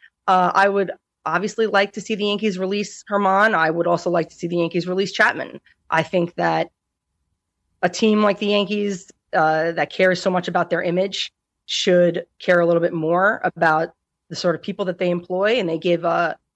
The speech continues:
hundreds of thousands, or in Chapman's case, millions of dollars to. But there is also an aspect of, uh, the second chances thing, where if these guys go to intense therapy and they are remorseful and they really wanna change, because in the,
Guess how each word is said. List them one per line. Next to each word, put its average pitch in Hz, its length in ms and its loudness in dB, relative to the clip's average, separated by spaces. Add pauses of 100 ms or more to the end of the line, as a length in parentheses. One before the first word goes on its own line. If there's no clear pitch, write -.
(160)
hundreds 185 340 -2
of 180 80 -8
thousands, 185 420 2
or 165 120 -2
in 160 80 -4
Chapman's 175 340 -2
case, 180 240 -4
millions 165 340 -2
of 160 80 -6
dollars 170 440 0
to. 240 280 -4 (580)
But 180 300 2 (1160)
there 196 180 4
is 214 140 2
also 220 200 0
an 208 80 -4
aspect 208 400 -2
of, 190 180 0
uh, 175 240 2
the 175 140 -2
second 208 360 -4
chances 190 440 -2
thing, - 320 -14 (260)
where 165 300 2
if 165 280 -2
these 180 180 -6
guys 185 240 2
go 180 140 0
to 165 120 -2
intense 170 320 -4
therapy 175 580 0
and 160 320 -4
they 156 180 0
are 160 100 -2
remorseful 170 800 2
and 165 160 -2
they 165 100 0
really 180 220 -2
wanna 170 180 0
change, 180 320 -4
because 180 240 -6
in 196 140 -6
the, 208 160 -8